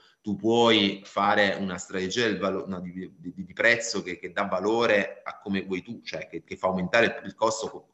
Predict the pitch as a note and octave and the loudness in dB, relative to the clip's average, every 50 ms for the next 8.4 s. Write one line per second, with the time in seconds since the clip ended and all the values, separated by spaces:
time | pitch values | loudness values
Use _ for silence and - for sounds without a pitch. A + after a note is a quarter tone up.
0 | _ _ G2 G#2 G2 G2 F#2+ F2+ F#2+ F#2+ F#2 - F2 D#2 D#2+ F2 A2+ - - - | _ _ -2 -2 0 0 0 2 2 0 0 -2 -4 -2 -2 -2 -4 -4 -6 -12
1 | - - - - - - _ _ _ _ D#3 D3+ D3+ F3 G#3 E3 D3 D#3 - G#3+ | -20 -20 -20 -20 -20 -20 _ _ _ _ 0 2 6 6 8 8 8 6 6 4
2 | A3 - - C3 G#2 G2+ - F#2+ F#2 F#2+ F2+ E2+ - - - - - - - D3 | 6 6 6 6 4 4 2 0 -2 -2 -4 -6 -6 -8 -10 -10 -10 -2 2 2
3 | D3+ E3+ E3 - C3 A#2+ C3 A#2 D#3 D#3+ D#3 D3+ D#3+ - - C#3+ D3+ D3+ C#3 B2 | 4 4 4 2 0 -2 -2 -2 -2 -2 -2 -2 -6 -2 0 0 0 0 -2 -2
4 | - A#2+ G#2 F#2 F#2 G2 C#3 D#3 E3 - - D3+ C#3 C3 G#2+ G2+ A2+ A#2 A#2 A2+ | -2 -4 -6 -6 -2 0 0 0 0 0 -2 -2 -2 -2 -2 0 0 0 0 0
5 | G2+ F#2+ F2+ F2+ G2+ F#2 - - - D#2 E2+ F2+ - - - - F2 - - G2 | -4 -4 -2 -2 -2 -4 -4 -6 -10 -12 -12 -10 -12 -14 -6 -6 -6 -4 -4 -4
6 | F#2 F#2 F#2 - - G2 G2 - - B2+ G#2+ F#2+ E2+ F#2+ F#2 G2 F#2+ - A#2+ A#2 | -6 -6 -6 -6 -8 -6 -4 -2 2 2 2 2 0 -2 -2 -4 -2 0 0 0
7 | A2+ G2 F2+ F2 F2 - - - A2+ A2 A#2 A#2+ A#2+ G2 F2+ F2+ F2+ F2+ F#2+ F#2 | 0 2 -2 -2 -2 -4 -2 0 2 2 2 2 0 0 0 0 0 0 0 -2
8 | - - F#2+ F2+ E2+ - _ | -2 -4 -4 -4 -4 -6 _